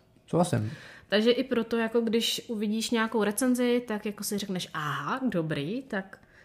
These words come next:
Speaker 2: to už těch čtrnáct tisíc klidně dám.
Speaker 1: Souhlasím.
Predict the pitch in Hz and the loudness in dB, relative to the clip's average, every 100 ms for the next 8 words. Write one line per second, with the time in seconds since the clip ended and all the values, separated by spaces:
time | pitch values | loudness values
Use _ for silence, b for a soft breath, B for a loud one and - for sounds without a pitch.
0 | b - 247 254 - 269 - - 220 214 | b -2 0 0 -2 -6 -8 -10 -6 -6
1 | 214 220 220 202 202 185 165 143 160 - | -4 -6 -6 -6 -4 -2 -4 -4 -10 -14
2 | _ _ _ _ _ _ _ b b b | _ _ _ _ _ _ _ b b b
3 | b b b _ _ _ - 127 95 - | b b b _ _ _ 0 4 4 0
4 | 98 | -4